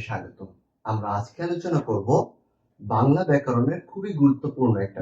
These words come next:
বিষয়, ধ্বনি পরিবর্তন নিয়ে। বিসিএস, ব্যাংক জব, ভার্সিটি অ্যাডমিশন সহ বিভিন্ন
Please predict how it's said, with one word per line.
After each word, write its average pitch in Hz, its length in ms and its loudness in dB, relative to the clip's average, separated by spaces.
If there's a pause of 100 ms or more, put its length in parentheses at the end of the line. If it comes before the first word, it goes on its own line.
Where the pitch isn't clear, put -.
বিষয়, 156 280 0 (420)
ধ্বনি 127 360 2
পরিবর্তন 98 600 -4
নিয়ে। 92 160 -10 (480)
বিসিএস, 165 560 0 (120)
ব্যাংক 117 240 2 (100)
জব, 131 200 2 (360)
ভার্সিটি 117 460 -2
অ্যাডমিশন 160 480 -4 (120)
সহ 135 160 -2 (580)
বিভিন্ন 190 300 6